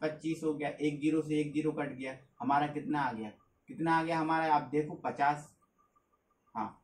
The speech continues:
पचास आया, एक जीरो से एक जीरो कट दिया, हमारा कितना आ गया, पचास आ गया। कितना आ गया,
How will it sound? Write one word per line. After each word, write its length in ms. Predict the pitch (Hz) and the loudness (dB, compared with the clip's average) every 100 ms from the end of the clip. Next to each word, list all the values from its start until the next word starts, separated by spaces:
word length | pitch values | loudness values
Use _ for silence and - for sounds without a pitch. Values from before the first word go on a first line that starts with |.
| _ - | _ -10
पचास 380 | 117 139 147 151 | 0 4 4 4
आया, 180 | 139 | 2
एक 200 | 143 139 | 0 -2
जीरो 160 | 139 156 | 0 2
से 100 | 151 | 2
एक 100 | 143 | 0
जीरो 160 | 147 151 | 0 0
कट 220 | 151 139 | 0 -4
दिया, 180 | 151 156 | -2 -2
हमारा 240 | 143 139 143 | 0 0 -2
कितना 300 | 147 147 143 | -4 -2 0
आ 60 | |
गया, 140 | 143 156 - | -2 -4 -6
पचास 420 | - 120 113 120 | -4 -2 -2 -2
आ 60 | 117 | -4
गया। 220 | 113 120 - _ _ 147 | -4 -12 -14 _ _ -2
कितना 240 | 156 165 | 2 4
आ 100 | 165 | 2
गया, 180 | 165 | 2